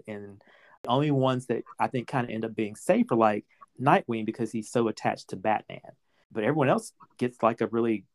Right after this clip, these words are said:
crap, you know, run out of it. And some get devolved in some really weird ways. You know, like, when the New fifty-two came out, um, Starfire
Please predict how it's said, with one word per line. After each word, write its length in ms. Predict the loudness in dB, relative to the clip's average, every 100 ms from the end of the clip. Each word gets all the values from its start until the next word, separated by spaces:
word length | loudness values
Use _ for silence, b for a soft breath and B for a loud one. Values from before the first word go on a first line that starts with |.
| _ -18
crap, 400 | -4 0 0 0
you 80 | -4
know, 260 | -2 -4 -6 -10 -10
run 380 | -2 0 0
out 160 | -2 -2
of 100 | -4
it. 200 | -8 -8
And 520 | -4 -2 -2 -2 -6 -10 _ _
some 300 | -18 4 6
get 160 | 6 4
devolved 500 | 0 -2 4 4 4
in 100 | 0
some 180 | -2 -2
really 200 | 2 2 0 -2
weird 220 | 0 2
ways. 320 | 2 2 0
You 60 | 0
know, 60 |
like, 120 | 0 0
when 80 |
the 60 | 0
New 100 | 2
fifty-two 480 | 2 0 -2 0 0
came 280 | 2 0 2
out, 260 | 2 0 -4 b b b _
um, 400 | 2 4 0 -4
Starfire 800 | -4 2 2 4 4 4 2